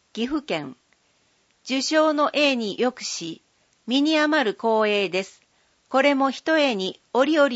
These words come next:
の児童生徒たちをはじめ、ご縁のあった皆様のご厚情、ご支援の賜物と深く感謝申し上げます。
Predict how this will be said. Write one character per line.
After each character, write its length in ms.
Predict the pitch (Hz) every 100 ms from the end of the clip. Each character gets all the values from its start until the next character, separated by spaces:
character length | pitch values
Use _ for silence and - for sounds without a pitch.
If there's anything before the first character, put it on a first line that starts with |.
| 214
の 200 | 196 -
児 200 | 190 302
童 200 | 294 269
生 260 | 254 302 269
徒 100 | 233
た 160 | 220 196
ち 160 | 180
を 120 | 185
は 120 | 190 196
じ 180 | 202
め、 240 | 202 190 - _ _ _ _ -
ご 160 | 247 285
縁 200 | 294 240
の 160 | 220
あ 40 | 262
っ 80 | -
た 180 | 190 175
皆 280 | 226 302
様 260 | 302 269 226
の 220 | 196 170 -
ご 160 | 233 233
厚 260 | 277 269
情、 380 | 233 240 214 - _ _
ご 120 | 220
支 180 | 247 294
援 240 | 294 269 208
の 140 | 151
賜 300 | - 226 285
物 260 | 277 262 247
と 240 | 226 214 _ _ _ _
深 320 | 320 302 269
く 140 | 190
感 220 | - 277
謝 160 | 247 196
申 220 | 180 208
し 160 | - 196
上 100 | 180
げ 120 | 170
ま 160 | 165 175
す。 240 | -